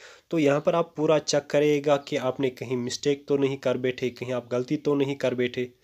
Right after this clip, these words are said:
तो अगर आप यहाँ पर कहीं भी मिस्टेक कर, कर बैठे तो आप यहाँ पर करेक्शन कर, कर सकते हो,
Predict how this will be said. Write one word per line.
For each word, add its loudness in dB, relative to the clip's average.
तो 2
अगर 2
आप 4
यहाँ 0
पर 4
कहीं -2
भी 0
मिस्टेक -2
कर, 2
कर 2
बैठे 2
तो 0
आप 0
यहाँ 0
पर -2
करेक्शन -4
कर, 0
कर -2
सकते -2
हो, -4